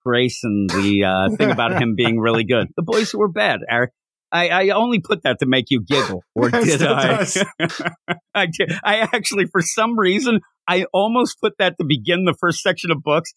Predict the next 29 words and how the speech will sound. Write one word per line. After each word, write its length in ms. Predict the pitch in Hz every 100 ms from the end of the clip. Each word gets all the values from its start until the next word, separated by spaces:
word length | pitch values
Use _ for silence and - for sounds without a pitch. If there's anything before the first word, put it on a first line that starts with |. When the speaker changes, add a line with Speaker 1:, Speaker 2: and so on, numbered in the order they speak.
| _ _ -
Speaker 1:
just 320 | 202 196 -
to 80 | 190
laugh 320 | 165 160 170 214
at 160 | 165
that, 220 | 208 208 -
but 120 | 135 -
it 420 | - 127 127 120
didn't 160 | 143 117
make 180 | 104 -
sense. 300 | 113 98 -
But 160 | 170 -
he 160 | 156
then 220 | 151 196 170
says, 260 | 151 107 _ _
again, 300 | 139 151 120
"You 180 | 123 180
are 80 | 208
bad 380 | 175 185 160 156 143
and 160 | 139 123
not 180 | 120 -
good." 220 | 262 240 - _ _ 131
Speaker 2:
Yes. 240 | 127 -
Speaker 1:
All 100 | 247
right. 220 | 139 104 - _ _ _
And 140 | 147 170
then 140 | 196
says, 280 | - 165 143 -
"I 140 | 165
listen 460 | 156 160 233 294